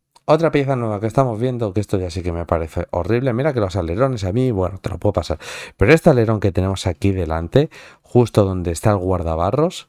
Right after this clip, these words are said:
que hacen una extensión en el guardabarros como tal, porque si os fijáis no es una pieza adicional, sino que es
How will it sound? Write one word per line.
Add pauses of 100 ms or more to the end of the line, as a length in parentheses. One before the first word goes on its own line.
que
hacen
una
extensión
en
el
guardabarros
como
tal, (520)
porque
si
os
fijáis
no
es
una
pieza
adicional,
sino
que
es